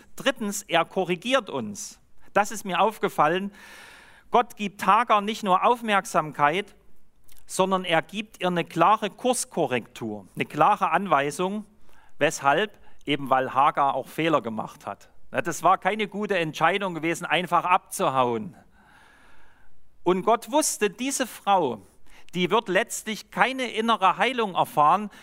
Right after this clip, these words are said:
wenn sie sich nicht ihrer Vergangenheit stellt und ihren eigenen Fehlern und ihrer falschen Entscheidung. Na, wenn, wenn diese Frau ständig versucht, dieses Kapitel ihrer Vergangenheit zu verdrängen,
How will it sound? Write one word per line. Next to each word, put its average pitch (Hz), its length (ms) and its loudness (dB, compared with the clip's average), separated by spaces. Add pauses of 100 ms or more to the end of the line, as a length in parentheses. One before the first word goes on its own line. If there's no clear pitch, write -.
wenn 180 220 2
sie 202 140 -8
sich 160 240 -4
nicht 180 300 -2
ihrer 170 280 2
Vergangenheit 156 680 0
stellt 127 480 -2 (580)
und 175 240 2
ihren 170 300 0
eigenen 170 400 0
Fehlern 156 520 0 (220)
und 160 220 -2
ihrer 156 260 2
falschen 170 540 0 (320)
Entscheidung. 151 800 -2 (160)
Na, 190 160 0
wenn, 208 200 0
wenn 202 200 -2
diese 247 260 -2
Frau 220 300 0 (140)
ständig 233 440 -4
versucht, 226 560 -2 (320)
dieses 214 320 -2
Kapitel 220 480 0
ihrer 185 240 0
Vergangenheit 180 680 0
zu 170 120 -8
verdrängen, 185 760 -2